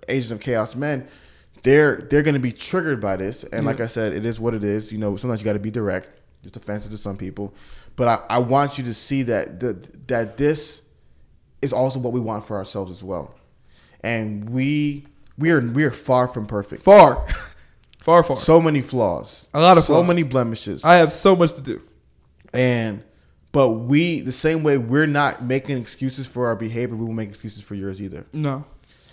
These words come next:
Speaker 1: And I've always said, you're, it's not, you're not a bad person, but you're making bad decisions.
Speaker 2: Yes.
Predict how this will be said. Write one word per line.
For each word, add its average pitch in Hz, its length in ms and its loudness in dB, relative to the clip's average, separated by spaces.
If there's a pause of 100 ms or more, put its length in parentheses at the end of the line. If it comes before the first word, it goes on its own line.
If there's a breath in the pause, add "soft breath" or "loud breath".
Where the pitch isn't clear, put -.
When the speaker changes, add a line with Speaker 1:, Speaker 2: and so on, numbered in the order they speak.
(140)
Speaker 1:
And 117 500 -4 (160)
I've 135 160 0
always 139 260 0
said, 120 280 -2
you're, 127 300 -2 (280 soft breath)
it's 123 200 -4
not, 139 500 0 (320)
you're 147 160 0
not 156 200 4
a 139 80 4
bad 127 360 2
person, 175 540 -8 (1120)
but 139 160 -2
you're 127 80 -2
making 120 280 -4
bad 98 220 -4
decisions. - 520 -16
Speaker 2:
Yes. 127 320 -12